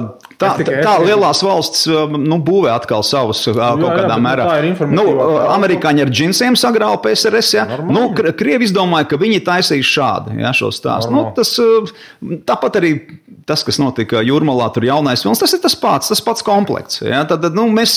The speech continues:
Speaker 1: finansējam šo te kustību, krievi te brauc, mēs liekam atrasties latviešiem, uh, informatīvajā telpā, krievi informatīvajā telpā, mēs atpazīstam kaut kādus tur krievu varoņus, pa kaut ko interesējamies, ja? Tas ir ļoti līdzīgi, kā, piemēram, briti, nes kāpēc mums ir, ne jau briti tie,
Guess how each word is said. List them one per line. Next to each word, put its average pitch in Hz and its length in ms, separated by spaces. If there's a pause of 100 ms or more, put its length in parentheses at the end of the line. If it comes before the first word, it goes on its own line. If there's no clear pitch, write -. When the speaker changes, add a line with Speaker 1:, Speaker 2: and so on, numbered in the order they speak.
Speaker 1:
finansējam 143 580
šo 139 220
te 139 100
kustību, 180 540 (240)
krievi 160 340
te 143 80
brauc, 202 360
mēs 156 200
liekam 151 460
atrasties 135 400
latviešiem, 123 500
uh, 120 220
informatīvajā 120 720
telpā, - 380
krievi 156 340
informatīvajā 131 500
telpā, 143 320
mēs 143 160
atpazīstam 127 560
kaut 123 160
kādus 107 160
tur 107 160
krievu 131 240
varoņus, 143 320
pa 123 100
kaut 131 180
ko 143 100
interesējamies, 151 680
ja? - 60 (220)
Tas 214 200
ir 226 140
ļoti 220 260
līdzīgi, 190 380
kā, 165 160
piemēram, 143 480
briti, 214 380 (160)
nes 180 200
kāpēc 170 380
mums 170 220
ir, 131 100 (280)
ne 269 200
jau 254 180
briti 214 380
tie, 202 140